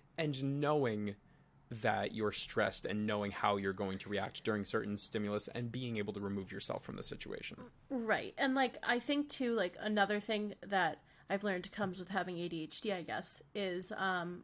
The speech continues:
Speaker 2: I get overstimulated the moment I wake up. And I think it's because all of a sudden I have all of these tasks to do, right? Like,
Speaker 1: Mm-hmm.
Speaker 2: I have to get up, I have to shower, I have to brush my teeth, I have to get dressed. And, and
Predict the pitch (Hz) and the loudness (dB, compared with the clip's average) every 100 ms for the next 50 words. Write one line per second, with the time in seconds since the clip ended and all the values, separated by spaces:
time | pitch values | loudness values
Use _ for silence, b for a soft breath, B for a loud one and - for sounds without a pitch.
0 | - 202 202 294 269 226 214 - 202 190 | -2 0 0 0 0 0 0 0 2 2
1 | 190 175 180 180 185 180 185 185 180 175 | 2 2 0 2 2 2 2 2 2 2
2 | 175 160 - - B B B B - 214 | 2 0 0 0 B B B B 2 4
3 | 214 214 233 - 233 220 - 190 190 202 | 4 2 0 0 2 2 4 4 4 4
4 | 190 196 208 247 269 - - 202 202 208 | 4 4 2 0 -4 -8 4 4 6 4
5 | 196 - 190 214 214 202 190 - 190 196 | 4 2 2 4 4 2 -2 4 4 4
6 | - - - - - - - - - - | -4 -6 -4 -4 -6 -10 -18 -20 -20 2
7 | 196 185 110 208 104 110 - 220 214 220 | 6 6 6 4 4 2 6 6 4 2
8 | 214 175 175 - 214 202 - 208 208 - | 2 2 0 0 2 2 2 0 0 0
9 | - - 214 196 208 190 - 214 202 196 | -2 -2 -2 0 0 2 2 0 0 -4
10 | 175 - 190 196 - 208 208 208 - - | -6 -2 4 4 4 2 -2 -2 -2 -2
11 | - - - 220 214 B B B B - | -2 -2 0 2 0 B B B B 4
12 | 226 214 | 4 4